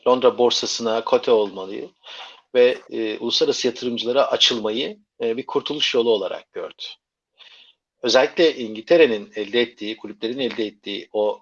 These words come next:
e, halktan topladıkları parayla, e, korkunç bir büyüme yaşandı. O büyümeyi, e, sistemi iyi yöneterek, e, ideal yöneterek, açık, şeffaf yöneterek, profesyonellerle çalışarak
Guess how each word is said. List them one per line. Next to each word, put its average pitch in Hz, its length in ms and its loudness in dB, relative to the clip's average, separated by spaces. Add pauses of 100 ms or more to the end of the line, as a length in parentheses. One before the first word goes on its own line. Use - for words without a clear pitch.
e, 101 280 -2
halktan 135 380 2
topladıkları 104 640 -4
parayla, 120 560 0 (480)
e, - 40 -14
korkunç - 420 0
bir 113 140 -6
büyüme 110 280 0
yaşandı. 92 640 -2 (220)
O 190 200 4
büyümeyi, 165 640 -2 (640)
e, 113 180 -4
sistemi 170 440 -4
iyi 156 320 -4
yöneterek, - 800 -4 (320)
e, 104 60 -10 (580)
ideal 123 420 4
yöneterek, 101 540 -2
açık, - 360 0
şeffaf - 540 2
yöneterek, 104 520 -4 (540)
profesyonellerle 127 800 4
çalışarak 95 540 -6